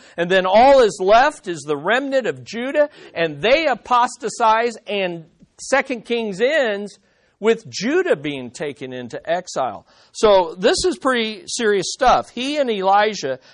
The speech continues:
travel from Gilgal to Bethel to Jericho on the other side of the Jordan, but it's interesting. Why should we be thinking about the conquest?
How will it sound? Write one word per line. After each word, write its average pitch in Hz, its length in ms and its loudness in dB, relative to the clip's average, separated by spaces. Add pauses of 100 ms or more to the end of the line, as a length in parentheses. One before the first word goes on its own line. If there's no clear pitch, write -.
travel 233 500 2 (100)
from 151 220 -2
Gilgal 233 640 2
to - 80 -12
Bethel 202 540 0
to 202 160 -10
Jericho 151 680 -2 (300)
on 160 100 0
the 165 180 -6
other 233 240 2
side 202 360 2
of 180 100 -4
the 165 120 -4
Jordan, 147 560 0 (580)
but 269 420 4 (380)
it's 208 200 0
interesting. 214 580 -2
Why 220 220 2
should 285 180 -6
we 262 120 -4
be 254 140 -6
thinking 247 460 -6
about 220 240 0
the 190 100 -8
conquest? 233 760 -2